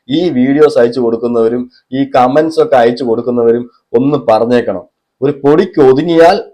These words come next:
കുറച്ചും കൂടി ഒരു ലെവലിൽ അങ്ങ് പോകാന്നുള്ളത്.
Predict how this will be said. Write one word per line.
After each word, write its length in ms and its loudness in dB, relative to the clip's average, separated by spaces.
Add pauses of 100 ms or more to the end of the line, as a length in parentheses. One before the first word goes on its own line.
കുറച്ചും 380 -4
കൂടി 280 -2 (380)
ഒരു 100 0
ലെവലിൽ 380 2
അങ്ങ് 260 -2
പോകാന്നുള്ളത്. 720 2